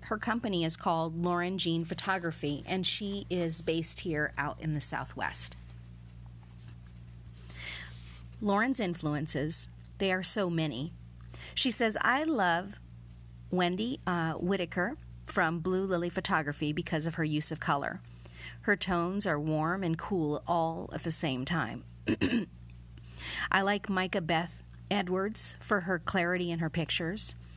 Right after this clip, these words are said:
Her subjects are sharp while her background in, is beautifully blurred.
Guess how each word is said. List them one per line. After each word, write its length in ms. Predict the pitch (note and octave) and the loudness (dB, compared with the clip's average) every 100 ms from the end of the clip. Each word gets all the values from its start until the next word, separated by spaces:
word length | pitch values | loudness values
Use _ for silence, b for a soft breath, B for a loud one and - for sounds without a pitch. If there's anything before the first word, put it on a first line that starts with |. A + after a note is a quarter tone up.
| B | B
Her 120 | - G3 | 2 2
subjects 480 | - F3+ F#3 F3+ | 2 2 0 0
are 100 | D#3+ | 0
sharp 460 | D3+ - F#3+ F#3 - | 0 2 2 2 0
while 140 | E3+ | 0
her 140 | D#3+ E3 | 2 2
background 720 | E3 F3 F3 E3 D#3+ D#3+ D#3+ | 4 2 2 0 2 0 -2
in, 220 | F3+ E3+ D#3+ - - - | 0 0 -2 -8 -16 -4
is 260 | F3+ E3 D3 | 0 2 0
beautifully 560 | D3 E3 D#3+ D#3+ D#3+ C#3+ | 2 2 2 0 0 0
blurred. 460 | D#3 D3+ C3 E3+ | 0 0 0 -2